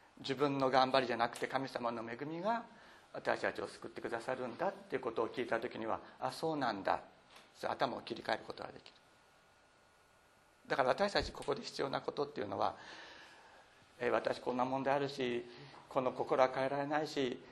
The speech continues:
これが完全になったっていうのはなかなか分かんないな」っていう気持ちっていうのはあると思う。だけど、ここで大切なことは、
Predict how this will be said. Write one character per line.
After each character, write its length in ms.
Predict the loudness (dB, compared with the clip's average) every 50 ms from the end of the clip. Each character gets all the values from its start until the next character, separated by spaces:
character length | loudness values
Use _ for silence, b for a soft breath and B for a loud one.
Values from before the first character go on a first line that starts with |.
| B B 0
こ 60 | 0
れ 80 | 2
が 100 | 2 2
完 240 | 0 0 -2 -2 0
全 140 | 0 0 0
に 60 | 2
な 80 | 2 0
っ 40 | 0 0
た 100 | 0 0
っ 40 | 0
て 160 | 0 -2 -2
い 0 |
う 40 | 0
の 40 | 0
は 60 | 2
な 120 | 0 0
か 80 | 0 0
な 120 | 0 0
か 100 | 2 4
分 120 | 4 4 4
か 100 | 4 2
ん 60 | 4
な 100 | 4 2
い 60 | 2
な」 140 | 2 2 0
っ 40 | 0
て 160 | -2 -2 -2
い 120 | -2 0 -2
う 140 | -2 -4 -8 -6
気 100 | -2 0
持 140 | 2 2 2
ち 120 | 2 0
っ 40 | 0
て 100 | 0 2
い 20 | 4
う 20 |
の 60 | 6 6
は 60 | 6
あ 40 | 6
る 80 | 4
と 120 | 2 -6 -10
思 100 | -10 -10
う。 40 | -14 -20 -20 -20 -20 -20 -20 -20 -20 -20 -20 -20 -20 -20 -20 -20 -20 -20 -20 -20 -20 -20 -20 -20 -20 -20 -20 -20 -8 -2
だ 120 | 0 0 2
け 100 | 2 2
ど、 220 | 2 2 2 0 -6 -12 -20 -20 -20 -20 -20 -20 -20 -20 -20 -20 -20 _ _ _ _ -20 -16 -6
こ 80 | -2
こ 80 | 0 2
で 120 | 2 2
大 200 | 0 0 0 0
切 180 | 0 -2 -2 -2
な 100 | -4 -4
こ 100 | -4 -4
と 120 | -4 -4
は、 160 | -2 -2 -4